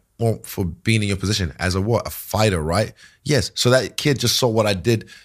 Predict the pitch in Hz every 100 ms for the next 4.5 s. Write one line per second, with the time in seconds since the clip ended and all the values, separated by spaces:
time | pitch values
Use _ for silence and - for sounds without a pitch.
0 | _ _ _ - 95 101 78 - 110 101
1 | 123 90 92 92 87 98 87 - 113 113
2 | - - 120 113 110 104 101 90 110 101
3 | 101 98 95 110 107 120 104 104 92 120
4 | 107 92 110 101 95